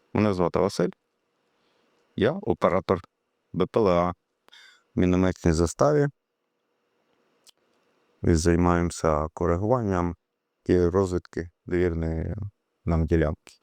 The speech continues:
І чотирнадцятий-п'ятнадцятий рік це було ато. Після ато вже займався безпосередньо своєю роботою, бо інженер-електронщик.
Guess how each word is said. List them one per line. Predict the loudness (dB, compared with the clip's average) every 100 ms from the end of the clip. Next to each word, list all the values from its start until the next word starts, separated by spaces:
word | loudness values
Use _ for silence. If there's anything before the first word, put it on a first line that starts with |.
| _
І | -6
чотирнадцятий-п'ятнадцятий | -6 0 2 2 0 0 0 2 -2 -2 -2
рік | -2 -2
це | -6
було | -2 0 2 0
ато. | -2 -4 -4 _ _ _ _ _ _ _ _ _ _ _ _ _ _ _ _ _ _ _ _ _ _ _ _ _ _ _ -2
Після | -2 0 0 -2
ато | -2 0 0
вже | 0 -2 -2 -4 _ _ _ _ _ _ -2
займався | 2 4 4 2 0 -2 -4 -4 _ _ _ _ _ _ _ _ _ _ _ _
безпосередньо | 0 0 0 0 2 2 2 2 2 2
своєю | -2 -2 2 2 0 -2
роботою, | -4 -4 -4 -4 -6 -2
бо | -2 -2 -4 -4
інженер-електронщик. | -4 2 2 2 0 -2 0 0 0 -2 -8